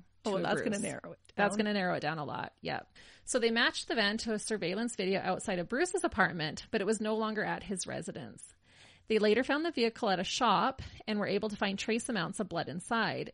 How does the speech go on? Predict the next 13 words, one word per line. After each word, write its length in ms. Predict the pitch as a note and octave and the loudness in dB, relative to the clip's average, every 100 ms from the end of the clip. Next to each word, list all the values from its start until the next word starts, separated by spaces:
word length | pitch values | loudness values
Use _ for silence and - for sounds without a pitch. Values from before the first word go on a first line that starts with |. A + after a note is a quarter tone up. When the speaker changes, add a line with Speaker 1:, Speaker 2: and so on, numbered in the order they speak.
| - | -8
Speaker 2:
and 160 | F3+ | -6
the 60 | F3+ | -4
blood 320 | F3+ D#3 F#3+ | 0 0 0
was 360 | F#3+ C#3 F3 - | -4 -4 -4 -6
Andrew's. 680 | - A2+ - G2 - - - _ - - - | -8 -8 -10 -12 -12 -12 -14 _ -20 -20 -4
They 140 | G#3 | -2
also 360 | - A3+ B3+ C4+ | 4 4 4 0
found 340 | G#3+ F#3+ G3 | 0 0 -2
D 240 | G3+ G3 F#3 | -4 -4 -4
N 100 | F#3 | -4
A 240 | D#3+ E3 | -4 -4
from 300 | - F#3 F3 | -2 -2 -2
Salim 420 | - F#3 F#3 F3+ | -4 -4 -4 -6